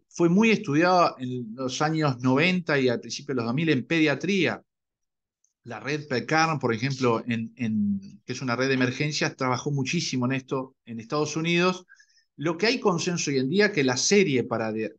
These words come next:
para, primero que la serie radiológica simple tiene su función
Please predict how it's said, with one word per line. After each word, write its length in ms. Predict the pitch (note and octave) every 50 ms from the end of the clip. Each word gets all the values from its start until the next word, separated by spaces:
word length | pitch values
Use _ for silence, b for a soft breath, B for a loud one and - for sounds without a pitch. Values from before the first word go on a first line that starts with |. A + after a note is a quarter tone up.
| _ -
para, 300 | - A#2+ B2 A#2+ A#2 A2+ - _ - _ _ _
primero 320 | - C#3+ E3+ G#3+ A3+ A3
que 80 | G3+ E3+
la 80 | D3 C3
serie 240 | - D#3 D#3 D3+
radiológica 520 | C#3+ C3+ B2+ B2+ B2+ C3+ C3 - A#2 - A2+
simple 460 | - - C#3+ D3+ D#3 - E3+ D#3+ D3
tiene 360 | - - D#3+ D#3 D3 C#3 A#2+
su 160 | - - A#2
función 600 | - - B2 B2+ B2+ - F#3+ G3 G3 G#3 G#3+ G#3